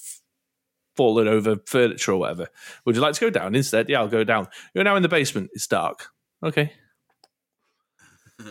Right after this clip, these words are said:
Speaker 1: Like,
Speaker 2: There's
Speaker 1: try and
Speaker 2: some
Speaker 1: find a
Speaker 2: stairs to go up.
Speaker 1: Yeah.
Speaker 2: Back where you started from.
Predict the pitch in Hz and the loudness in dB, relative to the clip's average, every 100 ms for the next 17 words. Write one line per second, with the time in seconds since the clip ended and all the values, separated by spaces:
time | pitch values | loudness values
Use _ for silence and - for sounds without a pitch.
0 | 85 _ _ _ _ _ _ - 120 160 | -20 _ _ _ _ _ _ -6 -2 0
1 | 151 165 151 117 95 98 92 139 185 _ | 0 2 0 0 -4 -10 -12 -14 -16 _
2 | _ _ _ _ _ _ _ - 202 185 | _ _ _ _ _ _ _ 0 4 4
3 | 160 - 101 104 131 - 98 - - 76 | 2 -4 -8 -6 -6 -6 -8 -10 -14 -16